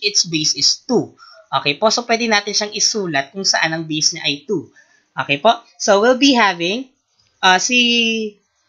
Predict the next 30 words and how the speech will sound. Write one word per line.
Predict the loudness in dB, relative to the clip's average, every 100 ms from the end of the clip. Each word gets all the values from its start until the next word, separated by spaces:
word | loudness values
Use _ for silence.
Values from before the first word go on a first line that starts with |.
| -2
uh, | 4 6 6 4
one | 2 2
half | 2 0
po | 0
natin, | 2 2 0 -2
pwede | -2 -2 -4
po |
natin | -4 -4 -4
siyang | -8 -8
i-represent | -8 -8 -8 -6 -6 -4
as | -6 -4
two | -4 -2
raised | -2 -4
to | -4
negative | -4 -6 -6
one. | -4 -4
So | -6
we'll | -8 -6
be | -6 -4
having | -4 0 0 0 _ _ _ _ _ _
what? | 2 2 0 _ _ -8
We'll | -8
be | -2 0 2
having | 2 0 -2 -2 -4 -12 _ _ _ _ _ -2
two | 0
raised | 2 0 0
to |
negative | 0 0 -2 -4 -4
one | -2 -2 -4 -8 -16 _ _ _ _ _ _ _ _
raised | -2 0 -2